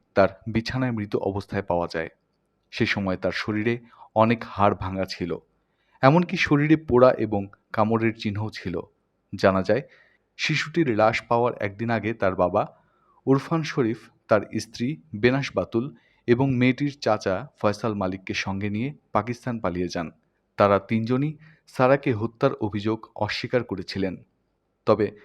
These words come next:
সেন্ট্রাল লন্ডনের ওল্ড বেইলি আদালতে সাক্ষ্য দেওয়ার সময় উরফান শরীফ এর আগে সারার সৎ মা বাতুলকে দোষারোপ করেছিলেন এবং বলেছিলেন,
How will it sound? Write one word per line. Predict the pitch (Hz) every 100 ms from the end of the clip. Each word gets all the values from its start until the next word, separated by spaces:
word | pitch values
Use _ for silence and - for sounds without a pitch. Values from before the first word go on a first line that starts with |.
| _
সেন্ট্রাল | - - 139 139 156
লন্ডনের | 123 110 107 117 110 - - _ _ -
ওল্ড | 139 143
বেইলি | 120 120 123 -
আদালতে | 104 101 101 110
সাক্ষ্য | - 110 - 120
দেওয়ার | 113 101
সময় | - 98 104 131 _ _ _ 131
উরফান | 135 - 160
শরীফ | - 151 160 - -
এর | 113
আগে | 101 101 110 143 _ _ _ _
সারার | - 143 131 143 143
সৎ | - 113 -
মা | 104 92 120 - _ _
বাতুলকে | 110 113 147 143 139
দোষারোপ | 113 - 110 101
করেছিলেন | - 101 - 131 143
এবং | - 104 95
বলেছিলেন, | 98 98 - 117 127